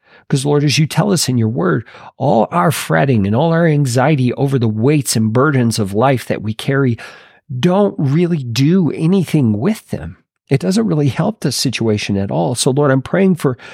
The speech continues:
our dear sister Valerie, Lord. You would enable her to release the burdens, to realize you carry them. You will carry them for her, Lord, and for her faith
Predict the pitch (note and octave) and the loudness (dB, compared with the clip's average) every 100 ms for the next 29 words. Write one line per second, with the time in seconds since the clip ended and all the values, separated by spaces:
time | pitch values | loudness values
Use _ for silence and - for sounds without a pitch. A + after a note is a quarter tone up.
0 | - - C#3 D#3 G3+ - D#3+ - A2+ G#2+ | -10 -2 0 2 2 0 -2 -2 -2 -2
1 | F#2+ F#2 F#2 G#2 G2+ G2 - - F3 F3 | -2 -2 -2 -2 -4 -6 -16 -6 0 2
2 | D#3 C#3 D#3+ F3+ F3 C#3+ - D3+ - C3 | 4 4 4 2 2 0 -2 -2 -2 0
3 | A#2 B2 A#2+ C3 G3+ F3 - - - _ | 2 2 2 2 0 0 -4 -10 -12 _
4 | _ _ _ _ _ - A#2 B2 A2 F#2 | _ _ _ _ _ -4 0 2 2 -2
5 | E2+ - - C3 C3+ F#3 F#3 D#3+ A#2+ A2 | -4 -6 -2 0 2 2 2 0 0 -2
6 | - - - - A2 G#2 C#3+ F#3+ G#3 G3+ | -4 -16 -20 -8 -4 -2 2 2 0 -4
7 | - G#3 B3 A#3 D#3+ A2+ G2 A#2+ E3 D3 | -4 -4 0 0 2 2 2 2 0 0
8 | C#3+ G3+ G3 F#3 - E3 D3+ C3+ A#2+ - | 0 0 0 -2 -2 0 2 2 0 0
9 | B2 A#2+ A#2 A2 A2 A2 - - _ C3 | -2 -2 -4 0 0 -2 -8 -20 _ -4
10 | - C#3 A#2+ A#2 A2 - E3 F#3 G#3 - | 0 -2 0 -2 -2 0 2 2 0 -4